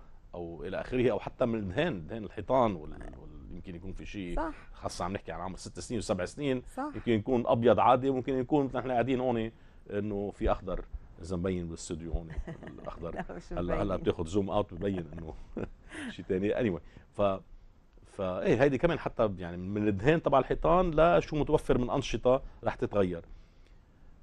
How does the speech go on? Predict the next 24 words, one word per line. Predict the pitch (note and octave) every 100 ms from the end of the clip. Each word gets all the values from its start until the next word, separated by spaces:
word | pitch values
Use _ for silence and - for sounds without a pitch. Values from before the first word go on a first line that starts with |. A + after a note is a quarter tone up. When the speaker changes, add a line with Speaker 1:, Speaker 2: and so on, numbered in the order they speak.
| - -
Speaker 1:
لكن | F#3 - F3+ E3+ - - - - - - -
ما | D3+ F#3
منوعدهم | G#3 D#3+ D3+ D#3+ D3+ D#3 D#3 -
إنه | C3 C3 A#2+ A#2+ B2+ - - -
إذا | G#2+
سألوا | A2 - B2 G#2 G#2+ A#2 - - - - -
فينا | - - D3 D3 C#3+
نرجع | C#3 C3
على | A#2 A#2
المدرسة | B2 B2 B2 - A#2 A#2+ - - -
السابقة | - - A#2 G#2 A2
بعدين، | G2 F2+ G2 A2+ C#3 B2+ - - - - - - - - - - -
ما | A#2 C3
فينا | - F#3
نجي | A#2 G#2+
نقول | F#2 B2 A#2 -
إيه | A#2+
ممكن | A2 B2 A#2 - E2 F2 - - - - - - -
نوعدهم | G2 F#2 A#2 A#2+ F#2+
بشيء | - A#2 A2+ A#2
ونحن | G#2+ - A2
منا | G#2+ A#2+ G#2
مأكدين | - - G2 G2+
هلا | G#2+ G2+ G2+